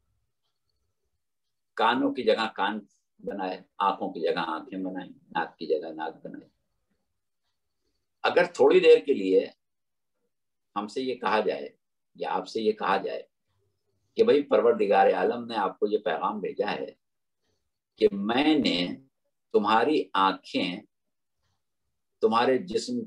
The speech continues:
के एक खास मकाम पर करार दे दी थी, आज मैं तुम्हें ये इख्तियार दे रहा हूं कि अगर तुम चाहो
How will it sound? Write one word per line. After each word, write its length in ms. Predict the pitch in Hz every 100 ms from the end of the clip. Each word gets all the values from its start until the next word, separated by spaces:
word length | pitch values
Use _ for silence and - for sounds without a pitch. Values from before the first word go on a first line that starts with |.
| -
के 120 | 98 101 -
एक 140 | 107 -
खास 640 | - - 87 98 113 -
मकाम 420 | 95 87 95 107 -
पर 260 | - 87 - - _ _ _ _ _ _ _ _ _ _ _ _
करार 280 | 92 90 90
दे 160 | 85 76
दी 140 | -
थी, 280 | - - - _ _ _ _ _ _ _ _ _ _ _ -
आज 440 | 110 131 156 156
मैं 200 | 143 143
तुम्हें 240 | 127 127
ये 140 | 143 131
इख्तियार 440 | 117 - 98 120
दे 160 | 117 120
रहा 260 | 135 104 90
हूं 280 | 82 87 - _ _ _ _ _ _
कि 60 | -
अगर 520 | - 107 110 170 180 -
तुम 260 | - 147 160 - -
चाहो 480 | 101 95 - 151